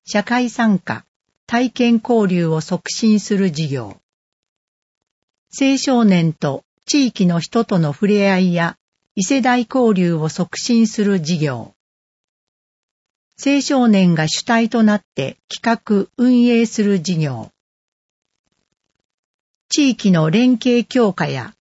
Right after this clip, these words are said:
青少年育成推進などで、新たな創意工夫がなされている事業。応募資格。次のすべてを満たす事業。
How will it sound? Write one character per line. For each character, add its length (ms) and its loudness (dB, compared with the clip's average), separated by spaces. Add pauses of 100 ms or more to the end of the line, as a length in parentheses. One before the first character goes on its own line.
(180)
青 280 0
少 280 0
年 360 2
育 240 -8
成 260 2
推 340 -2
進 340 2
な 140 4
ど 140 -2
で、 200 -10 (460)
新 220 0
た 120 0
な 140 0
創 280 0
意 120 0
工 140 -6
夫 280 2
が 140 2
な 120 2
さ 140 0
れ 140 0
て 140 -2
い 140 -4
る 180 -6
事 180 -4
業。 380 -6 (2250)
応 200 2
募 140 0
資 160 -4
格。 440 -6 (800)
次 300 2
の 260 0
す 220 -6
べ 160 0
て 140 2
を 120 2
満 180 2
た 140 0
す 320 -10
事 220 -4
業。 320 -8